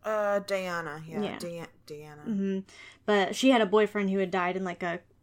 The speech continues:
Speaker 2: bike accident, and so they were gonna try and talk to him, but she's like, "I didn't bring anything."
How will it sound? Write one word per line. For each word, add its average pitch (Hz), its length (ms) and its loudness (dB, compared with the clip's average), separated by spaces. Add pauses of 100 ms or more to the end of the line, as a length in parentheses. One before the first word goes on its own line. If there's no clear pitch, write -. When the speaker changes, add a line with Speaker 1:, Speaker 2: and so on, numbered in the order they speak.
Speaker 2:
bike 175 340 -4
accident, - 520 -8
and 196 100 -8
so 202 80 -2
they 196 60 6
were 185 60 4
gonna 190 120 2
try 202 180 2
and 196 100 2
talk 190 220 0
to 185 60 -10
him, 190 240 0
but - 80 -4
she's 226 180 -4
like, 233 220 2
"I 240 100 -4
didn't 359 220 4
bring 262 260 2
anything." 277 600 0